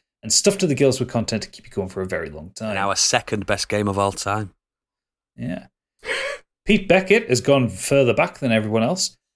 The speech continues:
Speaker 1: Um, Super Mario World.
Speaker 2: Ah,
Speaker 1: It's one of my favourite
Speaker 2: banger.
Speaker 1: two D platformers, with Donkey Kong Country coming a close second. But it's the game I always manage to boot up and play at least once or twice a year. Still excellent all these years later.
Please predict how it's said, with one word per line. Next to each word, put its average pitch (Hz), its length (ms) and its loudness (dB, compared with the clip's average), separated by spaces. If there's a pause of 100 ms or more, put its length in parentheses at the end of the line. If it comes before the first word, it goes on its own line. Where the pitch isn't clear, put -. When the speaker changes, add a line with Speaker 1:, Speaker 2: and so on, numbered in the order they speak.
(200)
Speaker 1:
Um, 123 440 6
Super - 440 2
Mario 190 380 6
World. 113 440 2 (260)
Speaker 2:
Ah, 156 300 6
Speaker 1:
It's - 100 -16
one 131 100 0
of 143 40 -2
my 135 80 2
favourite 131 300 4
Speaker 2:
banger. 123 120 4
Speaker 1:
two 196 160 6
D 196 180 4
platformers, 160 760 4
with - 140 -6
Donkey 143 260 0
Kong 160 240 0
Country 135 400 -2
coming 127 400 0
a 110 40 0
close 131 320 2
second. 165 420 -4 (760)
But 127 80 -8
it's - 100 -8
the 127 60 0
game 131 200 4
I 101 100 6
always 160 220 2
manage 175 180 0
to 139 80 -4
boot 123 260 -2
up 123 120 0
and 107 100 -6
play 113 160 2
at 110 100 -2
least 110 180 -4
once 123 260 0
or 107 60 -4
twice - 320 -4
a 143 40 -6
year. 202 380 -2
Still - 340 4
excellent - 440 -2
all 117 180 -2
these 113 200 -4
years 113 240 -6
later. - 360 -8